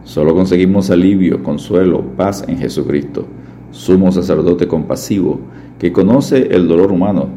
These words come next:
ya que fue tentado en todo según nuestra semejanza, pero sin pecado. Hebreos cuatro quince. Descansemos en Dios al confiar en Cristo,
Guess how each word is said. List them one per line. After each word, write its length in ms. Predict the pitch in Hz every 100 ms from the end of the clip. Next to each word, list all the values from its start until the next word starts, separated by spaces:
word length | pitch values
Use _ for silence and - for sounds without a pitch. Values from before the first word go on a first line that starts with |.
| - 78
ya 220 | 80 -
que 220 | 85 -
fue 200 | - 101
tentado 440 | 98 107 95 104 101
en 120 | 90
todo 400 | 92 92 92 -
según 460 | - 80 80 78
nuestra 400 | 82 113 110 78
semejanza, 680 | - 73 82 95 92 90 82 -
pero 180 | - 80
sin 200 | - -
pecado. 460 | - - 98 92 71 - - - - -
Hebreos 380 | 73 71 73 71
cuatro 280 | 78 71 73
quince. 440 | 82 90 - 67 - - - - - -
Descansemos 460 | 92 95 127 131
en 140 | 101 92
Dios 260 | 101 120 -
al 160 | 90
confiar 420 | - 69 - 127
en 120 | 78 76
Cristo, 440 | 95 - - -